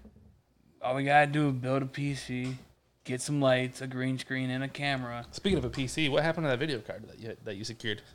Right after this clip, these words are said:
Speaker 1: It's still secured and waiting for me to pick it up.
Speaker 2: Why haven't you picked it up?
Speaker 1: Because I'm about to go on vacation.
Speaker 2: That's true.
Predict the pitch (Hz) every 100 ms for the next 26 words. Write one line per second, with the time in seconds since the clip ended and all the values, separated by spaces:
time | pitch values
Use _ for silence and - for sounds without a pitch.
0 | - - 139 139 214 202 190 214 220 170
1 | 147 151 156 160 160 156 170 - 185 -
2 | 135 123 120 120 117 117 120 123 139 -
3 | - _ _ _ 180 180 214 196 180 175
4 | 175 185 180 180 175 165 160 175 196 185
5 | 151 135 127 - _ _ _ _ _ -
6 | 107 - - - 110 -